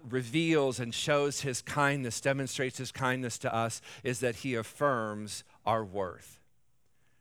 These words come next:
He affirms our worth. That we are made, that we are created in the image of God.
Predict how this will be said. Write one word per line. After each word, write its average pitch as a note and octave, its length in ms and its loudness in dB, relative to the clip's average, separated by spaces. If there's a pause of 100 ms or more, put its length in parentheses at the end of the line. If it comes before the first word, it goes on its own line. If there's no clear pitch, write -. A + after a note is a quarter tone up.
(1120)
He D3+ 160 -2
affirms B2 840 -2 (260)
our A#2+ 160 0
worth. F#2 520 -10 (3250)
That A#2+ 140 -2
we D3 180 0
are C#3 100 0
made, C#3 400 0
that B2 100 -2
we B2+ 160 -4
are B2 80 -2
created C3+ 640 -2 (220)
in C3 180 2
the B2+ 220 -4
image B2+ 760 -4 (140)
of G#2+ 220 -4
God. G#2 420 -4